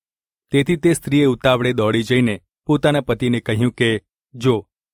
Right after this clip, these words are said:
તે દિવસે જે માણસ મારી પાસે આવ્યો હતો, તે મને દેખાયો."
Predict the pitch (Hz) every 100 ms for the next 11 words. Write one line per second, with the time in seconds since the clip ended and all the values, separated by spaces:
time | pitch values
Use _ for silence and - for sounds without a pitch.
0 | _ _ - 143 147 165 175 175 151 160
1 | 143 143 143 123 117 117 110 107 - 107
2 | 101 123 120 - 113 107 _ _ 151 147
3 | 113 110 117 110 113 104